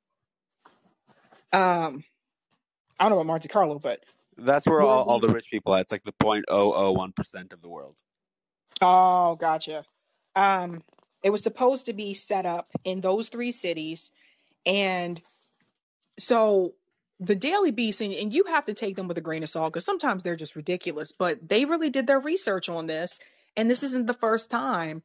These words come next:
Speaker 1: that we've seen Sean King being accused of taking money for these organizations that he have,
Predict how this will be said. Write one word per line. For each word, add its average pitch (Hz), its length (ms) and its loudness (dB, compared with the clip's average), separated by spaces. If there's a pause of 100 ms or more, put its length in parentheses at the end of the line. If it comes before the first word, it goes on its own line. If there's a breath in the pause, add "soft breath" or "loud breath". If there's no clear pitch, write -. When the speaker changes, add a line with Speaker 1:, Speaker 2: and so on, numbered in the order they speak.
(360 soft breath)
Speaker 1:
that 180 360 2
we've 202 160 -2
seen 208 300 -2
Sean 196 320 -2
King 214 240 0
being 220 140 0
accused 220 500 -2
of 269 200 2
taking 233 480 0
money 196 380 0
for - 180 -2
these 254 340 -2
organizations 247 720 2
that 254 160 0
he 285 120 -4
have, 196 400 -2